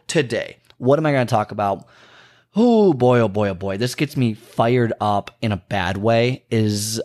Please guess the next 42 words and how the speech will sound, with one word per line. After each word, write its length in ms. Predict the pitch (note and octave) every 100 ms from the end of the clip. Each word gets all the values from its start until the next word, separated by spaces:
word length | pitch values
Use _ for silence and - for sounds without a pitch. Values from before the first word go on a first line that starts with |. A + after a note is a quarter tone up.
| -
I 220 | G#2+ B2+
have 260 | C3+ A#2+ A#2+
been 440 | A#2+ A#2 A2+ A2
trying, 320 | - - -
as 300 | D3 D#3+ F#3+
you 100 | E3+
may 240 | D#3+ C#3+ D3
have 140 | C3+
known 340 | B2+ A#2+ A#2+ A2
from 120 | A#2
a 60 |
previous 300 | G2+ B2+ A2
episode, 400 | - G#2+ G#2 G#2+ -
I 120 | B2
have 80 | C3+
been 100 | B2
trying 420 | - B2 A#2 G#2+
to, 460 | - A#2+ A2 G#2+ -
uh, 40 |
I've 220 | G2+ G2 G#2+
been 120 | A2+
writing 260 | B2 D3
an 40 | B2+
ebook, 360 | G2+ F2 - _ _ _ -
and 440 | A2 G#2+ G#2 G#2
I 120 | G2
finally 800 | G2+ - A2+ B2+ B2+ B2+ C3 C3
finished 420 | C3 - A2 G2
my 120 | F#2 -
ebook. 440 | D#3 F3+ F3 E3 D3
<laughs> 100 | F3+
Oh, 240 | C3 - _ _
thank 260 | - B2+ B2+
you. 320 | B2+ B2+ B2 _ _
Thank 260 | A#2+ A#2+ B2
you. 80 | G#2+
Hold 220 | D#3+ D3
your 100 | D3+
applause. 340 | A#2+ G2+ -
Hold 160 | - G#2
your 80 | G2+
applause. 320 | F#2 C2+